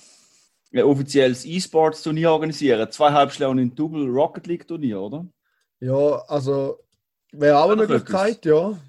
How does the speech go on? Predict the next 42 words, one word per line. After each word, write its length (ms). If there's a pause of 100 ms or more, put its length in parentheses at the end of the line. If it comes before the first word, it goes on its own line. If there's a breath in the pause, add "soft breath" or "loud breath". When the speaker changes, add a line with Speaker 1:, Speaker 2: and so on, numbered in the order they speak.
(180)
Speaker 1:
Da 80
könnt, 420
da 80
könnt, 260
da 40
kann 120
der 80
Karim 280
mal 140
zeigen, 300
wie 80
gut 220
er 80
sich 100 (120)
shooten 260
kann 300 (260)
an 140
der 140
Xbox. 580 (360)
Speaker 2:
Ähm, 300
wir 140
können 260
uns 140
da 160
das 160
Interview 580
gerade 220
auch 140
verlinken 600
über 480
E-Sports. 760 (200 soft breath)
Speaker 1:
Müssen 220
wir 100
Speaker 2:
Das 300
Speaker 1:
da? 40
Da 60
können 180
wir, 60
glaub 160
ich, 60
Asilo, 480
oder? 200